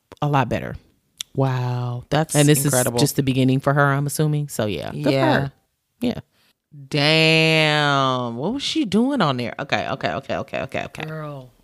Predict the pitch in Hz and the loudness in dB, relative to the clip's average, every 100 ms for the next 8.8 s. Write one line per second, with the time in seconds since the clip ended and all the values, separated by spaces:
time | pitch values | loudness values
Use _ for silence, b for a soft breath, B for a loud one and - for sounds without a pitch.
0 | - 143 139 135 135 131 131 - 160 165 | -20 -20 -20 -20 -20 -20 -12 -10 -6 -4
1 | 156 151 185 214 - - - - _ _ | 0 0 0 -2 -4 -8 -8 -10 _ _
2 | - 185 180 170 165 156 143 190 - 196 | -4 2 2 2 2 2 0 -2 0 2
3 | 190 185 196 233 - - 190 165 147 151 | 4 4 2 -2 -6 -4 -2 -2 -4 -6
4 | 123 117 - _ - 220 202 160 139 127 | -4 -8 -10 _ -4 2 4 6 6 4
5 | 117 120 113 120 110 80 - - - 320 | 4 2 2 0 -6 -8 -16 -12 0 0
6 | - 311 190 240 277 131 - - _ _ | 2 0 2 2 2 0 -4 -14 _ _
7 | _ - 214 214 269 262 214 - 208 240 | _ 0 4 4 6 4 4 2 -2 0
8 | 349 370 - 277 277 269 240 | 0 0 0 0 2 2 2